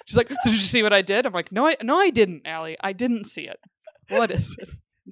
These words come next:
She gave me my own little page for Greece. She's like, "Put all your lo-,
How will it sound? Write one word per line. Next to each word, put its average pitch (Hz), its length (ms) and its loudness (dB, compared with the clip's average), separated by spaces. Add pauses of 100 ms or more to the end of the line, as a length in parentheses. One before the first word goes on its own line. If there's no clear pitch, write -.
(320)
She - 100 -12
gave 220 100 4
me 202 80 0
my 190 140 4
own 220 160 4
little 220 180 4
page 208 420 0
for 185 120 -10
Greece. 190 320 -4
She's 180 140 -10
like, 165 160 -8
"Put 254 100 -2
all 262 80 0
your 247 160 0
lo-, 202 100 -4